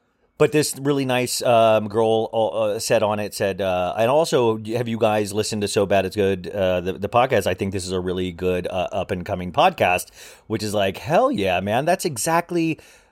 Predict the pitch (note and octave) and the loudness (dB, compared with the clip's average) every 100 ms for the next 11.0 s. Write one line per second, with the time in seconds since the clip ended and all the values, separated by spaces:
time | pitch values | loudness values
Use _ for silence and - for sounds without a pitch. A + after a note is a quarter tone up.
0 | _ _ _ - C3+ D3+ D#3+ G#3 G#3 E3+ | _ _ _ -4 -4 -2 0 0 4 4
1 | D#3+ C3+ A#2 - C3 B2 B2 - A#2 G#2+ | 4 -2 -4 2 2 2 -2 0 2 2
2 | - G2+ - G2 G2 - A2 G#2 A#2+ A2+ | 2 0 2 2 2 0 -6 -8 -4 -2
3 | A2 A2+ F#2 F#2 F#2 - - F2+ G#2+ G2 | -2 -2 0 0 0 -8 -10 -4 -2 -4
4 | F2+ G#2+ G#2+ G2+ G#2 G2+ F#2+ - _ _ | -4 0 2 2 0 -2 -6 -10 _ _
5 | _ _ - A#2+ A#2 A#2+ A2+ G#2+ A2 - | _ _ 0 2 4 2 0 0 0 -4
6 | - G2 F#2+ - G2+ E2+ D#2 F#2+ A2+ G2 | -6 -4 -4 0 -2 -2 -6 -2 0 2
7 | G#2 G#2 F#2+ G#2+ A2+ A2+ G#2 G#2 G2+ G2+ | 2 2 2 4 4 2 0 -2 -2 -4
8 | F#2 G2+ G2+ G2+ A2 G#2+ G#2 G#2 - A2 | -6 -4 -2 0 0 0 0 -2 -2 -2
9 | F#2+ F#2 F2+ F#2+ F#2 F2+ F#2+ G2 G2 F#2+ | 0 0 0 0 0 -2 -2 2 2 0
10 | F2 F#2 - F#2 F2+ F#2+ E2+ - F#2 F2+ | -4 -4 0 -2 0 -2 -2 -4 -6 -8